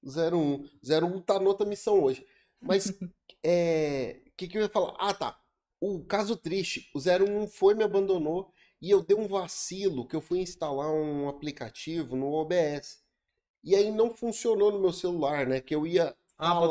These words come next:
Speaker 3: trocar
Speaker 1: e
Speaker 3: as
Speaker 1: operar.
Speaker 3: câmeras. Ah, legal.
Speaker 1: Eu ia falar e operar. Eu falei, ah, não deu certo, eu vou tirar. Que eu tirei, ele desinstalou o O B S junto.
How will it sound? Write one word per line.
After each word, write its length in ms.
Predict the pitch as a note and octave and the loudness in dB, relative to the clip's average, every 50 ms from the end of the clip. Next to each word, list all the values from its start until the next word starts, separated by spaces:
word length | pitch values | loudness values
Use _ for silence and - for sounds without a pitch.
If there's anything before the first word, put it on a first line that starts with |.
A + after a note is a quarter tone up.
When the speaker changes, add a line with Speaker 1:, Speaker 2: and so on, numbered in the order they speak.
| D#3+ | 4
Speaker 3:
trocar 100 | E3+ F3+ | 4 4
Speaker 1:
e 20 | F#3+ | 6
Speaker 3:
as 80 | - G#3 | 6 6
Speaker 1:
operar. 340 | G#3 G3+ - - G#3 G#3 F#3+ | 6 6 4 0 0 0 2
Speaker 3:
câmeras. 280 | F3 D#3 B2+ C3+ - - | 0 0 -2 -4 -8 -8
Ah, 200 | - C3+ D3 D3 | -4 -2 -2 -2
legal. 500 | D3 D3+ D3+ D3 C3+ A#2+ A#2 A#2 A2+ A#2 - | 0 0 2 2 4 2 2 0 -4 -8 -4
Speaker 1:
Eu 160 | - C#3+ D#3 | -2 0 2
ia 100 | F3 F3 | 2 0
falar 280 | F3 F#3 F#3 F3+ F3+ F3 | 0 0 0 2 4 6
e 40 | F#3 | 6
operar. 480 | G3 G3 G3 G3+ G3 F3 D#3 D3+ - _ _ _ _ | 4 4 4 2 2 2 0 -4 -8 _ _ _ _
Eu 120 | - G#3+ A3 | -4 -4 -4
falei, 180 | - G3+ F#3 | -2 -2 -2
ah, 100 | F#3 E3+ D3 | 0 0 0
não 140 | D#3 F3 F#3 | 0 0 2
deu 140 | F3+ G3 | 2 2
certo, 240 | F#3+ - G3+ F#3+ F#3 | 2 2 -2 -2 0
eu 80 | G#3 F#3+ | 0 0
vou 100 | F3+ G3 G3 | 0 -2 -4
tirar. 320 | - - A3 G3+ F3 E3 | -4 -2 -2 0 -2 -2
Que 100 | - - | 0 0
eu 60 | G3 | 0
tirei, 320 | G3 - - G#3 F3+ F3+ F#3 | 0 0 -4 2 4 4 4
ele 100 | F#3 F#3 | 4 2
desinstalou 580 | E3+ E3 F3 F#3 F3+ - - F#3+ F#3 F#3 F#3 F#3 | -2 -8 -8 -8 -6 -2 -2 0 2 4 4 4
o 20 | |
O 20 | |
B 120 | F3+ F3 F#3 | 4 2 0
S 260 | F#3 F3+ F3+ - G3 | 0 0 -2 -6 -10
junto. 420 | F3+ F3 F#3 F#3 F3 E3+ - - | -6 -4 -2 -2 -2 -4 -6 -14